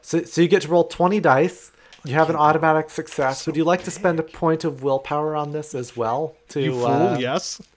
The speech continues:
Speaker 1: to gain a second automatic
Speaker 2: <laughs>
Speaker 1: success?
Speaker 2: Yeah.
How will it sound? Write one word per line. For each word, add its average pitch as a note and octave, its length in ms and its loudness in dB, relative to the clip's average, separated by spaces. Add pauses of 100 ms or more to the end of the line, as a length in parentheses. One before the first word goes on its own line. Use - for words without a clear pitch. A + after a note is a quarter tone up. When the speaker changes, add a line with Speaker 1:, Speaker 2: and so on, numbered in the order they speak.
(220)
Speaker 1:
to D3 80 -4
gain B2+ 240 0
a B2+ 180 -6
second - 420 -2
automatic D3+ 520 2
Speaker 2:
<laughs> - 100 -8
Speaker 1:
success? E3+ 420 -6 (640)
Speaker 2:
Yeah. C#3 160 0